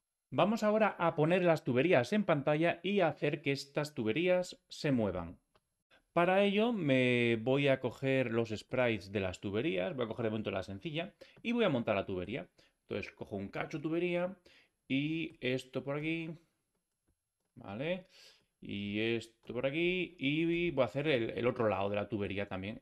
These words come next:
Este por aquí y esto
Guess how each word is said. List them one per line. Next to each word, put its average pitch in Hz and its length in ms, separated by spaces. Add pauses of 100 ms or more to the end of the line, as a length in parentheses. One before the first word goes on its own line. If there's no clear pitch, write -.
Este 104 340
por 113 140
aquí 156 320 (1160)
y 113 180
esto 135 720